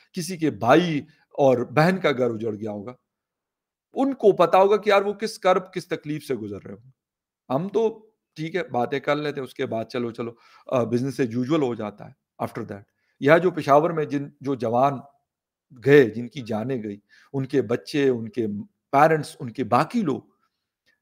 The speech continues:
वो उस चीज को भूल सकते हैं? नहीं भूल सकते सर। लेकिन हम दूसरे दिन हमारी हुकूमत के लोग उसको भूल के वो फिर इमरान खान, इमरान खान, यार बाढ़ में जाए इमरान खान, यार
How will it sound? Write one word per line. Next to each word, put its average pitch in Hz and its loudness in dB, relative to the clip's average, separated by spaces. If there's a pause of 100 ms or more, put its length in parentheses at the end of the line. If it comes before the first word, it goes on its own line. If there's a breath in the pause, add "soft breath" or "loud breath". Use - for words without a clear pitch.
(160)
वो 185 -2
उस 220 -10
चीज 233 -4
को 240 -2
भूल 220 0
सकते 285 -6
हैं? 220 0
नहीं 214 0
भूल 160 -2
सकते - -14
सर। 151 -14 (800)
लेकिन 240 2 (200)
हम 247 2
दूसरे 170 0
दिन 285 -2
हमारी 233 6
हुकूमत 214 -2
के 214 6
लोग 202 6
उसको 220 -8
भूल 190 -2
के 226 4
वो 220 12 (300 loud breath)
फिर 269 6
इमरान 240 10
खान, 214 4
इमरान 202 2
खान, 226 -2
यार 269 4
बाढ़ 208 8
में 269 0
जाए 202 4
इमरान 113 -4
खान, 117 -8
यार 110 -10